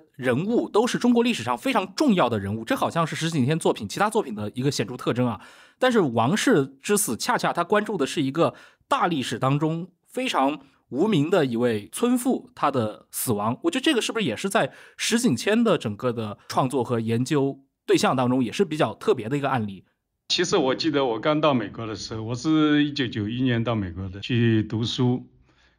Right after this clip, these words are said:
Speaker 2: 我记得那个时候其实石景谦的著作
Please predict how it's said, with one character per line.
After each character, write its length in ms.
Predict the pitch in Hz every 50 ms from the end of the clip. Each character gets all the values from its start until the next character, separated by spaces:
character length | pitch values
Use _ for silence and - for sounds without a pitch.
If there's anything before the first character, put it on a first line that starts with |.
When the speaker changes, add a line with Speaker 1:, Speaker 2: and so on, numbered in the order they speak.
| _ _ _
Speaker 2:
我 120 | - 135 135
记 200 | 127 - 180 170
得 500 | 135 156 147 147 151 156 156 160 165 165
那 240 | 165 165 185 208
个 100 | 190 156
时 140 | 160 - -
候 140 | 143 139 127
其 240 | - - - 143 131
实 0 |
石 200 | 123 - - 139
景 200 | 120 123 107 101
谦 500 | 95 - 127 127 127 131 135 135 131 113
的 400 | 127 117 110 107 107 107 104 101
著 340 | 98 - - 175 170 135 127
作 560 | 123 - 135 123 117 110 107 107 104 104